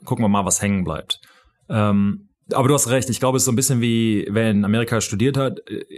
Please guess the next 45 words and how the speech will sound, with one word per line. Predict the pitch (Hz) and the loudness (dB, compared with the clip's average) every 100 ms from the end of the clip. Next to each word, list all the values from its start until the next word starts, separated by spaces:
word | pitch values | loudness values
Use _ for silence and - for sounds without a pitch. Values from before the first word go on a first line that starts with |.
| - | -14
viele | - 127 120 107 - | -2 2 2 2 2
fangen | 117 113 | 2 2
ja | |
auch | 104 - | 0 -2
an | 113 110 | -2 0
mit, | 107 101 | 0 -2
ich | - | -4
sag | - | -2
jetzt | 117 | 0
mal, | 113 | 2
General | 104 120 113 101 | 2 2 2 0
Studies, | - 110 104 - - | 0 -2 -4 -8 -8
so | - | -2
ein | 120 | 0
bisschen | 104 135 | 2 2
an | 127 117 | 0 0
allem | 123 127 | 0 0
reinschnuppern. | 104 113 - 101 98 | 0 0 -2 -4 -4
Du | |
kannst | 98 117 | -2 -2
ja | 117 | 0
von | 117 110 | 0 0
deinem | 104 104 | 2 2
Biologiekurs | 113 110 101 147 - 160 - | 0 0 0 -2 0 0 0
dann | - 131 | 0 2
über, | 113 - | 0 -2
äh, | - - - 101 - - 135 | -6 -12 -12 -12 -14 -18 -4
ja, | 117 | -2
die | 107 | 0
englische | 123 143 123 | 2 0 0
Sprache | - 104 120 135 143 | -4 -2 0 0 -2
und | 123 120 | 0 0
dann | 113 | 0
gehst | 120 - | -2 -2
du | 110 | -2
zum | 123 | -2
Sport. | 104 - 127 - | -2 0 0 0
Im | 98 | -4
Prinzip | 92 107 - | -2 -4 -2
alles | 117 120 - | -2 -2 -4
ist | - 107 | -8 -8
irgendwie | 113 107 | -2 0
ein | |
bisschen | 107 113 | 0 -2
vertreten. | 104 98 113 120 101 | -4 -4 -6 -2 -4